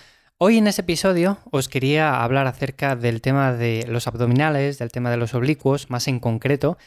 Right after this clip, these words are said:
y quiero hablaros acerca de ejercicios que utilizo para trabajar esta zona, porque a veces me llegan preguntas de cómo trabajar el abdomen, de cómo lo trabajas tú, Iván, de qué ejercicios haces,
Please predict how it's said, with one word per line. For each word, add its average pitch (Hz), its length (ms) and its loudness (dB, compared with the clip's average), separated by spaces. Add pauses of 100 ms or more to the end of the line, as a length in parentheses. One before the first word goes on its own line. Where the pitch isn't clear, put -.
(340)
y 175 120 -4
quiero 170 200 2
hablaros 160 380 0
acerca 127 360 -2
de 127 60 0
ejercicios 143 760 -4
que - 100 -4
utilizo 123 460 -2
para 127 180 -2
trabajar 117 400 -4
esta 131 280 -4
zona, 135 300 -2 (480)
porque 165 400 -2
a 139 120 -4
veces 165 240 -2
me 139 160 -2
llegan 151 240 -4
preguntas 139 580 -4 (360)
de 135 140 -2
cómo 139 200 0
trabajar 120 440 -2
el 110 120 -6
abdomen, 151 640 0
de 120 160 -4
cómo 135 240 -2
lo 123 100 0
trabajas 117 460 -4
tú, 160 240 4
Iván, 143 360 2
de 127 120 -4
qué - 80 -12
ejercicios 113 560 -6
haces, 147 420 -2